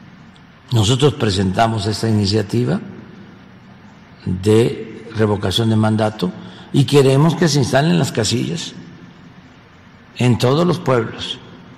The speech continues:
para que participe, eh, la gente y se logre que vote más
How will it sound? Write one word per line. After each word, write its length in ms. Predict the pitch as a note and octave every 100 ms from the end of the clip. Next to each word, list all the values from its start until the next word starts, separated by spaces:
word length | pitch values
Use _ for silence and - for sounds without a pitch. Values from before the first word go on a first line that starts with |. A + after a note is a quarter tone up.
| - - - - -
para 200 | B2+ B2
que 120 | A2
participe, 680 | B2 A#2 G2+ F#2+ B2+ C3 D#3+ - - - - - - - - - - - - - -
eh, 720 | G#2 F#2+ F#2 F2+ F2 E2 D#2 - - - - - - - - -
la 160 | - A2
gente 560 | G#2+ D3 D#3 F#3+ G#3 F#3+ - - - - - -
y 140 | C3
se 200 | A#2 C#3
logre 600 | A#2+ C#3+ D#3+ F3 G#3 G3 - - - - - - -
que 160 | B2+
vote 480 | A2+ C3+ D3 E3+ F#3 F3
más 540 | C3 A#2+ C#3 C3+ -